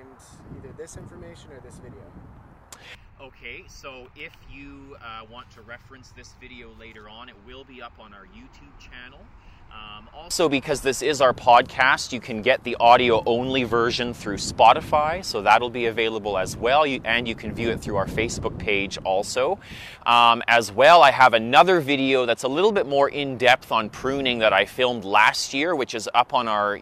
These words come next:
Speaker 2: uh, YouTube channel, which is Greenland Garden, so you can check that out as well.
Speaker 1: Bought Japanese willow last year and planted it. Branches are quite dense. I'm wondering how to prune. Just shear or remove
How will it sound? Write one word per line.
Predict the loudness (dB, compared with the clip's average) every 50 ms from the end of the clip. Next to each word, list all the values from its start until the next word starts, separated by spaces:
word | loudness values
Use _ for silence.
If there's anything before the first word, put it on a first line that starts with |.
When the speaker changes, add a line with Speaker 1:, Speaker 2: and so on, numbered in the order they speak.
| -10 -6
Speaker 2:
uh, | -2 0 0 0 0 -2
YouTube | -4 -8 -8 -8 -8 -8 -10 -12 -12 -12
channel, | -10 -4 -2 -2 -2 -2 -4 -6
which | -6 -8 -8 -8
is | -12 -12
Greenland | -10 -10 -8 -8 -6 -6 -6 -6 -6 -6 -4
Garden, | 0 2 2 2 2 -2 -8 -14 -12
so | -12 -12
you | -12
can | -12 -12 -14
check | -8 -6 -6 -6 -6 -4
that | -4 -4 -2 -2
out | -4 -6 -8
as | -10 -12 -6
well. | -4 -4 -4 -4 -6 -16 -20 _ _ _ -20 -20 -20 -20 -20 -20 -20 -20 -18 -16 -14
Speaker 1:
Bought | -14 -16 -16
Japanese | -16 -18 -18 -18 -18 -20 -20 -20 -20 -20
willow | -18 -16 -16 -16 -16 -16
last | -16 -16 -16 -18 -18 -20
year | -20 -20
and | -20 -20 -20
planted | -20 -20 -20 -20 -20 -18 -16
it. | -16 -16 -16 -18
Branches | -18 -18 -18 -18 -18 -20 -20 -20
are | -20 -20
quite | -20 -20 -20 -20 -20 -20
dense. | -20 -20 -20 -20 -20 -20
I'm | -20 -18
wondering | -18 -18 -18 -18 -18 -18
how | -20 -20
to | -20 -20 -20 -20
prune. | -18 -18 -16 -18 -18
Just | -20 -20 -20 -20 -20
shear | -18 -16 -14 -14
or | -14 -16 -16 -18
remove | -18 -18 -20 -20 -20